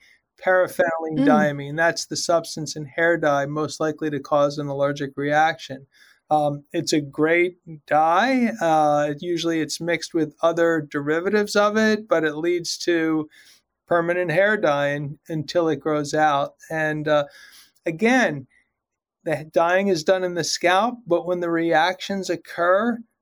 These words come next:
Speaker 1: they can be in the scalp, but they can often cause, like, severe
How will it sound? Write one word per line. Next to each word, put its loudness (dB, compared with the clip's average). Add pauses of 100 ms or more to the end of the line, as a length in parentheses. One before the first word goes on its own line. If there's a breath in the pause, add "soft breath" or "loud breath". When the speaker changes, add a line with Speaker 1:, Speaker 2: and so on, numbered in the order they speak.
(120)
Speaker 1:
they 0 (140)
can -6
be -2
in 4
the 2
scalp, 0
but 0
they -2
can -6
often 0
cause, 0
like, -4
severe 0